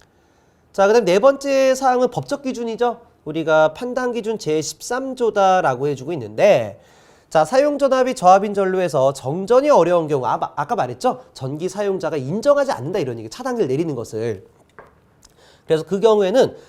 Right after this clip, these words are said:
절연 저항 측정이 곤란하-, 곤란하기 때문에 저항성 누설 전류계를 활용해 누설 전류계가 일 밀리암페어 이상이면,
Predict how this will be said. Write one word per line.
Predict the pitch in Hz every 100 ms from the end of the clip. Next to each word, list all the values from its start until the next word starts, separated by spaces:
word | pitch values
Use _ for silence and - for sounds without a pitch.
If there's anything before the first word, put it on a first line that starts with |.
| _
절연 | - 143 208 226
저항 | 220 220
측정이 | 214 - 233 226 233 226
곤란하-, | 139 160 220 190 -
곤란하기 | 147 185 220 185
때문에 | - 139 135 233 110 - _ _ _ _
저항성 | - 165 226 254 254 262 208
누설 | 170 220 220 214
전류계를 | 196 185 175 170 170 180
활용해 | 196 269 262 220 143 139 226 294 - -
누설 | 131 156 202 196
전류계가 | 165 151 135 127 135 151 -
일 | - 269 285
밀리암페어 | 277 254 202 160 175 165 113
이상이면, | 156 269 214 147 220 -